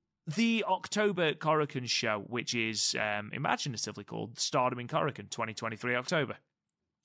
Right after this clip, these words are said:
has only got three matches announced, so I'll just quickly whip through these. Uh, Azumi's tenth anniversary match, which is gonna be Azumi versus Mayu Iwatani. Now, just, oh my God,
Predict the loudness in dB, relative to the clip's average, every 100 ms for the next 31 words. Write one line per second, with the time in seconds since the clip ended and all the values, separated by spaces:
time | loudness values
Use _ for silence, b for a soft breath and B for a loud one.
0 | -10 -2 2 2 2 0 -2 -4 -4 -6
1 | -6 -4 -4 -6 -8 -6 2 2 2 -8
2 | -12 B B B 0 2 2 -2 -4 -6
3 | -6 -6 -6 -6 -6 _ _ -14 -6 -4
4 | -4 -8 -14 -2 0 2 2 -2 B B
5 | 0 2 2 2 2 0 0 -2 0 -2
6 | 2 0 0 -2 -2 -4 -6 -6 -4 -6
7 | -6 -6 -4 -4 -4 -6 -10 -4 0 0
8 | 0 -6 -4 -4 -4 -8 -6 -6 0 2
9 | 4 2 0 -4 B B -10 -2 0 0
10 | -2 _ -4 -4 0 0 -2 b b b
11 | b -4 -2 -2 -4 -4 -4 -4 -6